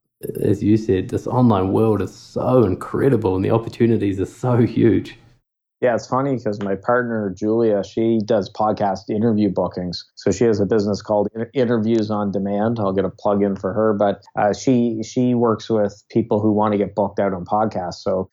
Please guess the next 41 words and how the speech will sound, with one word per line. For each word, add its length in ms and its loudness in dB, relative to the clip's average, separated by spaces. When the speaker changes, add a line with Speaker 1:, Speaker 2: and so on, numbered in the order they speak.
Speaker 2:
I'm 220 2
one 160 2
of 80 -2
her 100 -2
clients 480 -4
as 140 -6
well. 320 2
And 100 -4
then 80 -4
she 160 -8
works 240 0
with 80 -6
some 140 -4
really 240 2
cool 140 -12
people. 480 0
And 340 0
she's, 440 -2
um, 360 -2
now 280 2
right 200 2
in 120 -2
that 160 -4
online 460 -4
world 200 2
as 160 -8
well. 180 2
She 140 -6
had 100 -2
never 220 0
done 180 0
anything 360 -2
really 220 2
online 600 0
with 260 -2
it. 120 0
She 120 -4
had 100 0
worked 280 -2
more 220 0
corporate 480 0